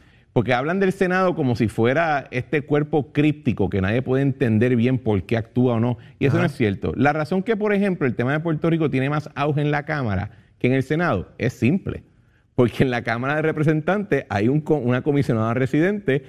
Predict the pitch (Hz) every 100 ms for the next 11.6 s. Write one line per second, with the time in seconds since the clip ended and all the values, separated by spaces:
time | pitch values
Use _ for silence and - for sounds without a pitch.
0 | - 147 - 117 - 101 147 127 131 127
1 | 160 151 - 139 156 202 165 151 131 113
2 | 123 143 147 143 139 143 - 143 196 214
3 | 156 117 101 - 104 92 - 101 92 95
4 | - 104 135 - 156 156 - 151 151 170
5 | 160 151 151 - 202 147 - 147 151 160
6 | 160 165 160 - 151 156 160 135 147 151
7 | 151 160 208 226 151 123 175 151 117 139
8 | 147 147 143 135 131 107 82 90 98 123
9 | 156 165 156 165 170 143 123 113 104 123
10 | 110 90 90 101 127 147 147 165 147 120
11 | 110 87 135 131 98 80